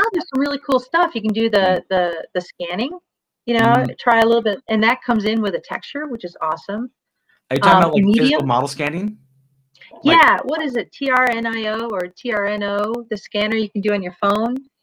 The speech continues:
Speaker 1: So you can model something and then just do a
Speaker 2: Huh.
Speaker 1: three D scan turnaround and then import it as an O B J and it has texture.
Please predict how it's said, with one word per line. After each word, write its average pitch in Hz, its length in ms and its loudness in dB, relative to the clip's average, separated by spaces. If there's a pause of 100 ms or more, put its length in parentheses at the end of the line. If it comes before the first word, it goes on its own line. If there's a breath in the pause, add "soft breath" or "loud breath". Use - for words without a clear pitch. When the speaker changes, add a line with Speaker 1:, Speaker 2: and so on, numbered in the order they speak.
(220)
Speaker 1:
So - 140 -4
you 208 160 2
can 202 120 -4
model 196 340 4
something 220 400 0
and 196 80 0
then 185 140 0
just 196 180 -6
do 202 100 2
a 185 40 0
Speaker 2:
Huh. 180 60 -10
Speaker 1:
three 202 100 0
D 190 100 -4
scan 196 320 -2
turnaround 214 640 2
and 180 80 -8
then 175 140 2
import 190 360 0
it 196 40 2
as 190 60 0
an 180 120 -2
O 175 80 0
B 190 140 0
J 180 240 2
and 190 100 0
it 170 100 -4
has 180 140 -2
texture. 185 420 0